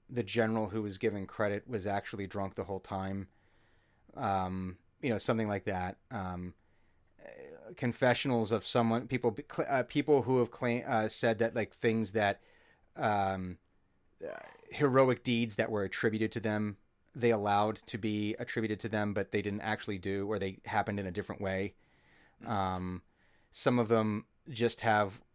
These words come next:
Speaker 1: uh, uh, a birth date and a name, but you don't recognize the name. Um, and some of the cubbies you recognize, there's, like, worked stone, like, pieces of, it's obviously a piece of,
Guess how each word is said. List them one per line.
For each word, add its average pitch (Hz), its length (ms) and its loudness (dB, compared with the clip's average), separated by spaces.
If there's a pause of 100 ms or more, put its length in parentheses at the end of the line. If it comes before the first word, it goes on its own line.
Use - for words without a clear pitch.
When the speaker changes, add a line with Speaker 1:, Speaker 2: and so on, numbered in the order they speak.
(120)
Speaker 1:
uh, 92 500 0 (1700)
uh, 98 260 0
a 117 100 -6
birth 117 280 2
date 123 200 2
and 107 140 -6
a 95 40 -4
name, 113 440 -2
but 90 100 -6
you 95 60 -6
don't 98 120 -6
recognize 92 400 -6
the 87 60 -12
name. 113 460 0 (560)
Um, 95 360 -6
and 110 100 -8
some 123 160 0
of 110 60 2
the 101 60 -2
cubbies 117 540 0
you 104 120 -2
recognize, 98 920 -2
there's, 110 260 -2
like, 101 280 -4 (460)
worked 117 420 4
stone, 110 640 -2
like, 101 160 -6
pieces 117 300 -8
of, 104 80 -4
it's - 120 -10
obviously 110 400 -2
a 104 60 -2
piece - 220 -6
of, 98 100 -8